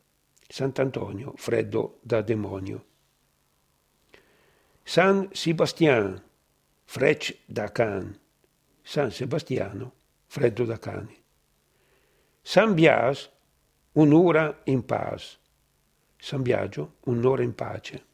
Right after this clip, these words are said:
Sant'Anna, l'acqua la cor per la piana. Sant'Anna, l'acqua corre per la campagna. San Bartolomè,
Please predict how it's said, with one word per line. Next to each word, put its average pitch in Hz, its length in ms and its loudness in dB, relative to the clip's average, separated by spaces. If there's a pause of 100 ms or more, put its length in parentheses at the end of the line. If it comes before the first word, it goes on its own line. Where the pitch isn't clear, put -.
(1400)
Sant'Anna, 117 800 2 (1040)
l'acqua 165 400 4
la 165 140 4
cor 139 420 4 (380)
per 127 160 4
la 127 100 6
piana. 104 480 -4 (1300)
Sant'Anna, 104 760 -4 (280)
l'acqua - 640 -2
corre 131 300 4
per 123 160 0
la 117 100 0
campagna. 110 580 -6 (1400)
San 202 280 4
Bartolomè, 147 680 6